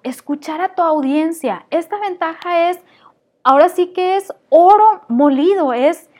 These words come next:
el tesoro del tesoro para todos los emprendedores. ¿Por qué?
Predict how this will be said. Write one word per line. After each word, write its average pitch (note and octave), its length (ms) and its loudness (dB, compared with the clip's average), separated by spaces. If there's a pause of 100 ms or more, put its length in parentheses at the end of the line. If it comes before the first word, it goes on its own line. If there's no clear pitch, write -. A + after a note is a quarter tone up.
(320)
el C#4 220 0
tesoro D#4+ 500 4
del G4+ 160 2
tesoro C#4+ 580 -2
para C#4 320 -2
todos C#4+ 280 -4
los D#4+ 180 -8
emprendedores. C4+ 840 -4
¿Por A#3 260 -10
qué? D4 300 -6